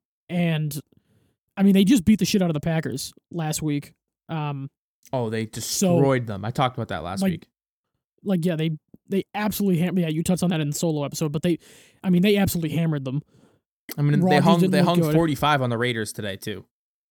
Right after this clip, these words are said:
Speaker 1: Yeah, like, it's not like, and the Raiders aren't, like, the Raiders are good, not great. Um, but they're still a qual-, like, a decent to quality opponent.
Speaker 2: They beat the Chiefs.
Speaker 1: Yeah, and so, I mean, <sighs> I don't know.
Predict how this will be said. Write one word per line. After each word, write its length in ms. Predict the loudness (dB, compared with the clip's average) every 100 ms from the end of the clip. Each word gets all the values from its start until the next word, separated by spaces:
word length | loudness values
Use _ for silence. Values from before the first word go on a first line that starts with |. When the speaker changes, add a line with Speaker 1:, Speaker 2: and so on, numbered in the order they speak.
| _ _ -2
Speaker 1:
Yeah, 240 | -2 -2
like, 180 | -2 -2
it's 120 | 0
not 60 | 0
like, 140 | 0 -4 -20 -20 -2
and 120 | 2
the 40 | 4
Raiders 360 | 4 4 2
aren't, 320 | 2 -2 -2 _ _ -2
like, 140 | 0 0 -4 _ -8
the 180 | 0
Raiders 320 | 2 4 2 0 -4
are 120 | -4
good, 260 | 2 4
not 220 | 4 2 0
great. 320 | -2 -2 -4 _ _ _
Um, 460 | -10 -6 -6 -6 -10 _ -20 -20 _ _ _ -4
but 100 | 0
they're 100 | 2
still 180 | 2
a 60 | 0
qual-, 320 | 2 0 0
like, 100 | -2
a 40 | 0
decent 460 | 2 2 2 -2
to 80 | -4
quality 380 | -2 0 0 0
opponent. 360 | -2 -2 0 2
Speaker 2:
They 80 |
beat 220 | 2 -2 -2
the 40 |
Chiefs. 380 | -2 -2 -2 -8 _ _ _ _ _ _
Speaker 1:
Yeah, 320 | -4 -2 -2 -10 _ -6
and 140 | -2 0
so, 400 | 0 0 -2 -4 _ _ _ _ _ _ _ _ _ -6
I 80 | 0
mean, 160 | 2 2
<sighs> 60 | -2 -2 -2 -6 -8 -8
I 100 | -4
don't 120 | -2 -2
know. 180 | -4